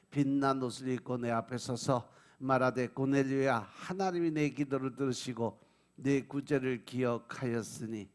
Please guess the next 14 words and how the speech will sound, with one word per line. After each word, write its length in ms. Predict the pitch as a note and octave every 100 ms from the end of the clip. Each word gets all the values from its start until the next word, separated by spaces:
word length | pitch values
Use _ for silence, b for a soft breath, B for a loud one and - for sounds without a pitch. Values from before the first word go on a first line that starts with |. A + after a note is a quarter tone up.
| _ b b b b b
사람을 800 | - C3 C3+ C3+ C#3+ A#2+ D3 A#2
요바에 600 | C3 C3 - C#3+ C3 C3 -
보내어 480 | B2+ B2 A#2+ G2 -
베드로라 600 | C3 B2 D3 C3+ C3+ C3+
하는 320 | C3+ C#3 C#3
시몬을 720 | A2+ - F#3+ F3 E3+ D3 C#3
청하라. 640 | - D#3 C3+ B2 A#2 A2 b b b b b b b _
저가 280 | D#3 D3+ D3+
바닷가에 840 | D3 D3 C#3 C#3 C#3 B2+ B2+ D#3+ D#3+
파장 520 | - D3 C3 A#2 A2+
시몬의 840 | - - C3+ C3+ C3+ C3 C#3 D3 C3+ b b b -
집에 480 | - C3 D3+ B2+ C#3
우거하였느니라.' 960 | C3+ C3+ B2+ B2 B2+ A#2 A2+ A2 A#2 A#2
하시기로 800 | A#2 B2 - B2 A#2 A2+ A2